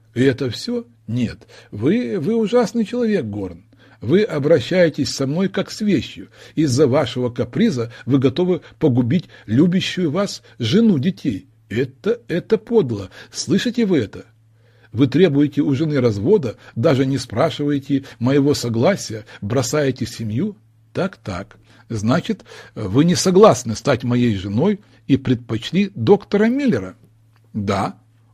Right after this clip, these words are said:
он честный человек. Поздравляю. Мне непонятно только, почему моя жена решила, что это именно вы.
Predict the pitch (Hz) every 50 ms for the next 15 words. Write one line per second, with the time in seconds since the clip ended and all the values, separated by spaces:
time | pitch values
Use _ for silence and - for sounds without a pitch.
0 | _ - - - 185 196 - - - 175 160 - 196 202 190 - - 226 220 202
1 | 175 180 185 - - _ _ _ _ _ _ - 202 214 180 180 202 185 151 151
2 | 143 143 135 135 131 - - _ _ _ _ _ _ _ _ _ _ _ _ _
3 | _ - - 170 190 202 214 202 - 226 220 226 220 196 - - 120 120 117 113
4 | 101 101 - - - _ _ _ - - 139 - - 196 185 175 170 160 165 151
5 | 120 156 160 165 214 208 175 170 175 - - - 135 123 117 117 - - 127 -
6 | 156 151 - 135 143 156 151 156 151 156 147 123 120 113 95 -